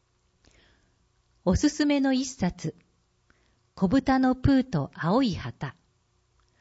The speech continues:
カーラ・スティーブンス作、レイニー・ベネットへ、白田昇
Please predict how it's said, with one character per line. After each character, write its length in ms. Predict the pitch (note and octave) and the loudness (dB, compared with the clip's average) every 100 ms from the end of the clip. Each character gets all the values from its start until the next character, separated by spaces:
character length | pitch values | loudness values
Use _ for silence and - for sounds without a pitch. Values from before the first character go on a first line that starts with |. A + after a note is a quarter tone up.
| _ _ _ _ | _ _ _ _
カ 200 | - C4 | 0 2
ー 20 | C#4 | 2
ラ・ 120 | C4+ | 0
ス 120 | - | -2
テ 120 | - | 0
ィ 100 | C#4+ | 2
ー 40 | G#3 | 2
ブ 140 | E3+ | 0
ン 80 | D3+ | -2
ス 160 | - | -6
作、 480 | B2+ E3 D3 - C#3+ - _ _ _ _ | -10 -8 -10 -12 -16 -16 _ _ _ _
レ 180 | E3 G#3+ | 2 4
イ 80 | B3 | 4
ニ 200 | B3 B3 | 4 4
ー・ 20 | |
ベ 140 | A#3+ B3 | 4 2
ネ 120 | G#3+ | 2
ッ 20 | |
ト 300 | - C#3+ C3 | 0 -6 -4
へ、 200 | C#3 D3+ _ _ _ _ _ _ | -4 -6 _ _ _ _ _ _
白 300 | - C4+ C4 | -6 0 0
田 180 | B3 D#3 | 2 0
昇 300 | E3+ A3+ | 0 2